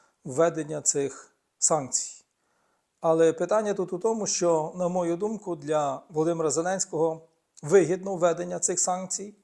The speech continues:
бо за різними соціологічними опитуваннями Петра Порошенка не підтримують, тобто негативно до нього ставляться сімдесят п'ять відсотків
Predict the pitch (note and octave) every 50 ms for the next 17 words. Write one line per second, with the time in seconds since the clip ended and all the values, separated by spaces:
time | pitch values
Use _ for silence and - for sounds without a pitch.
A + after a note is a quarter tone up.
0 | _ _ _ _ _ _ _ _ _ _ _ - C#3+ C3+ D3 D#3 D3+ C#3+ B2+ C3+
1 | F3 G3 G#3 F3+ B2+ C3+ C3 B2+ B2+ B2 B2 _ _ - - - F3+ D#3+ - E3+
2 | D#3+ D3+ F3+ E3+ - - - D3 C3+ C3+ C#3+ - - A#3 A3+ A3+ G#3 G3+ F#3+ G3
3 | F#3+ F#3 F3+ F#3+ _ _ _ _ _ _ _ _ _ _ _ _ - - D#3+ -
4 | F3+ E3+ E3 E3+ E3+ D#3 - G3+ G3 G3 F#3+ - F#3 E3+ E3 E3 - - _ _
5 | _ _ _ - F#3 E3+ G3 G3 G3+ G3 G3 G3 F#3+ F#3 F3+ E3+ D#3+ - F3+ D3
6 | - - D3 B2+ B2+ C#3+ D#3+ F#3+ A3 G#3 D#3+ F#3 F#3+ F#3+ - F3+ F3+ F3+ F3+ E3+
7 | D3+ D#3 C#3+ D3+ D#3+ D3+ C3 C#3 C3+ - - E3 F3 F3+ E3+ D#3+ - - D#3+ D3
8 | D3+ _ _ _ _ _ - - - E3 D3+ D#3+ D#3 - E3+ D#3+ - - E3 D#3+
9 | C#3+ D3 C#3+ - - D3+ B2+ - - - A#2+